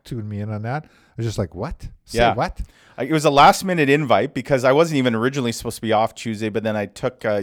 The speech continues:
Speaker 2: burned a couple holiday days, and I guess in a way I wasn't really off yesterday 'cause the Blackhawks <laughs> thing broke while I was on the golf course.
Speaker 1: So what'd you do, work half a day?
Speaker 2: Yeah, I worked half a day, but
Speaker 1: <laughs>
Speaker 2: we'll, we'll just call it, uh,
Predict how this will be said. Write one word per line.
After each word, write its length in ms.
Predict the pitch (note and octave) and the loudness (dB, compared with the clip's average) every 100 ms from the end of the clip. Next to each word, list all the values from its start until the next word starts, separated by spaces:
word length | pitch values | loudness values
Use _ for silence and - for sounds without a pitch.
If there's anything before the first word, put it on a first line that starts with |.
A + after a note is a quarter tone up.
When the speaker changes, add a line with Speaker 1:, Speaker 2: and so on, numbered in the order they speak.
| G#2 | -6
Speaker 2:
burned 240 | G#2+ A#2 A2+ | -4 -4 -4
a 40 | |
couple 280 | - - G2+ | -6 -4 -4
holiday 380 | F#2+ C3+ A2+ G2+ | 0 0 0 -2
days, 260 | G2 F#2+ B2 | -4 -4 -6
and 80 | G#2+ | -4
I 40 | |
guess 320 | A2 A#2 - - _ _ - | -4 -4 -8 -18 _ _ -10
in 120 | A#2 | -6
a 40 | |
way 220 | G#2+ C3+ B2+ | 0 2 4
I 80 | |
wasn't 380 | G#2 A2+ C3 A2+ | 4 2 0 0
really 220 | G#2+ G#2 | -4 -2
off 260 | G2+ G2+ - | 0 -2 -2
yesterday 360 | G#2 G2 A2+ G#2+ | -6 -6 -6 -6
'cause 160 | - G2 | -8 -12
the 100 | G2 | -4
Blackhawks 480 | A2+ B2 - B2 - | 2 4 4 0 -2
<laughs> 100 | - | -2
thing 160 | A3 | -2
broke 420 | D3 E3+ F3+ F3 - - - - | 6 10 10 8 -6 -20 -20 -2
while 120 | C3 C#3 | 6 6
I 60 | |
was 140 | C3+ C#3 | 6 6
on 160 | E3 | 6
the 80 | D3 | 6
golf 320 | A#2+ C#3 D3 - | 6 6 6 2
course. 280 | A#2+ A#2+ | 0 0
Speaker 1:
So 80 | D#3 | 4
what'd 140 | C#3+ C3+ | 2 4
you 60 | |
do, 120 | C3 G#2+ | 0 0
work 200 | A2+ - | -4 -4
half 200 | B2+ D#3 | -6 -6
a 60 | |
day? 240 | D3 E3+ D#3 _ _ _ _ - | -8 -10 -10 _ _ _ _ -2
Speaker 2:
Yeah, 140 | C4 | 0
I 80 | F#2+ | 0
worked 240 | F#2+ - | -2 -6
half 220 | D#2 - - | -8 -4 -4
a 60 | |
day, 160 | - E2+ | -6 -8
but 260 | - E2 - - _ - | -6 -6 -6 -8 _ -14
Speaker 1:
<laughs> 320 | - - - | -14 -8 -4
Speaker 2:
we'll, 200 | C3+ C#3 - | 0 2 2
we'll 120 | D#3+ | 0
just 220 | C#3 - | 0 0
call 320 | - A2+ A2+ | 4 4 6
it, 280 | A2 - - | 4 0 0
uh, 460 | A2+ G#2 G2+ G2 | 2 4 2 -2